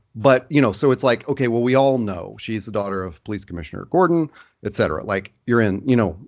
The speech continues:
that's how it was in the fifties, sixties, seventies, whatever, uh, until the eighties when Alan Moore killed her. Um, right? That was Alan Moore. Uh,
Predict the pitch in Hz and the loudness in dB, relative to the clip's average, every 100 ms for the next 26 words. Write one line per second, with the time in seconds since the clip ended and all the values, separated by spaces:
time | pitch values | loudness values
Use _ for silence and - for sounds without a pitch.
0 | - 120 107 - 101 90 92 90 82 147 | -2 0 0 0 -2 0 -2 -6 -6 -4
1 | 139 123 110 101 - 98 104 95 95 98 | -4 -4 -8 -12 -10 -4 -2 -2 -4 -2
2 | 90 85 85 - _ _ - 90 82 - | -2 -2 -4 -6 _ _ -4 -2 -4 -8
3 | - 92 110 101 123 117 110 - 95 92 | -6 -4 -2 2 2 2 0 -2 -2 0
4 | 92 - 95 92 92 92 87 87 - _ | -2 -4 -4 0 0 0 0 -2 -6 _
5 | - 85 - - - - - _ - 117 | -6 -6 -6 -16 -20 -20 -20 _ -2 2
6 | 104 95 98 - _ _ _ _ _ _ | 4 2 -2 -6 _ _ _ _ _ _
7 | _ _ - 104 127 131 135 107 90 87 | _ _ -2 2 2 2 0 0 0 -4
8 | 82 - _ _ _ _ - 110 101 104 | -8 -12 _ _ _ _ -2 2 2 0